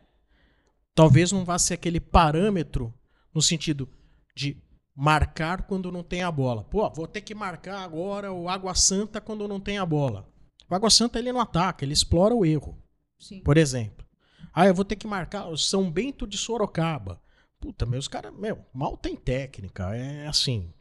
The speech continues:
Speaker 1: E aí pode passar uma má impressão. Não sei o que, que você acha, se, se realmente o Campeonato Paulista serve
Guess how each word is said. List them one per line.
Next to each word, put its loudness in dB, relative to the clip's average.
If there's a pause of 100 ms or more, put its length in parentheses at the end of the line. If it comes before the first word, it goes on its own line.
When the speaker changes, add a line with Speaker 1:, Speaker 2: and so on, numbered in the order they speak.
(920)
Speaker 1:
E 10
aí 12
pode 6
passar 0
uma -2
má -2
impressão. 0
Não -10
sei -6
o -8
que, -14
que -12
você -4
acha, -6
se, -8
se -2
realmente 2
o -6
Campeonato 2
Paulista 2
serve 2